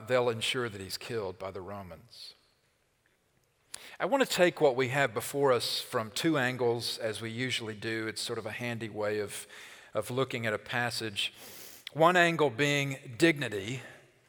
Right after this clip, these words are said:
and the other being delusion. So we'll just take this from two angles, what we've got here. We've got a, a dignity angle here, and we've got a delusion angle here. By delusion, I mean self-deception.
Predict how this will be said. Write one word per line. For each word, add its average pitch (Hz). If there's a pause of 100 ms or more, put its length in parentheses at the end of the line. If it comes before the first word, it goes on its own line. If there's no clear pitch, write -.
(680)
and 147
the 143
other 156
being 135 (180)
delusion. 151 (420)
So -
we'll 131
just 143
take 143
this 151
from 123
two 175
angles, 131
what 131
we've 117
got 117
here. 117
We've 110
got 107
a, 95 (200)
a 104
dignity 147
angle 131
here, 123
and 104
we've 107
got 104
a 104
delusion 113
angle 92
here. 107
By 101
delusion, 107
I 95
mean 98
self-deception. -